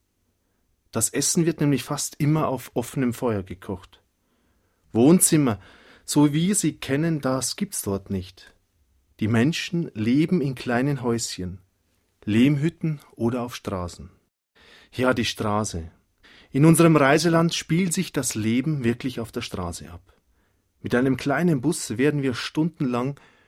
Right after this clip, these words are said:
über holprige Straßen kutschieren und es wird uns keine Sekunde langweilig werden. Ständig wechselt das vorbeifahrende Bild. Steppen, Savannen, kleine Dörfer, Städte,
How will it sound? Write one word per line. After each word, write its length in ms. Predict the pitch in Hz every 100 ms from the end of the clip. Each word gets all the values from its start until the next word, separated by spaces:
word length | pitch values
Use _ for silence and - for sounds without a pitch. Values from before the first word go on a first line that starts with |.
| _
über 220 | 139 135
holprige 480 | 131 180 - 151 143
Straßen 580 | - - 113 120 127 110
kutschieren 560 | 117 - - 131 156 - - - _ _
und 180 | 143 165
es 140 | 165
wird 200 | 170 226
uns 200 | 196 180
keine 320 | - 147 175 160
Sekunde 400 | 147 - 151 156
langweilig 580 | 156 127 92 90 -
werden. 380 | 90 85 87 87 _ _ _ _ _ _
Ständig 600 | - - 135 151 131 - 101
wechselt 380 | 127 - 113
das 160 | 113 -
vorbeifahrende 840 | 120 101 101 117 120 113 110 107
Bild. 380 | 101 113 92 - _ _ _ _
Steppen, 600 | - - 123 123 95 82 -
Savannen, 640 | - 104 98 120 123 87 - _ _ _
kleine 360 | - 135 160 151
Dörfer, 480 | 143 165 - 107 90
Städte, 540 | - 143 - 98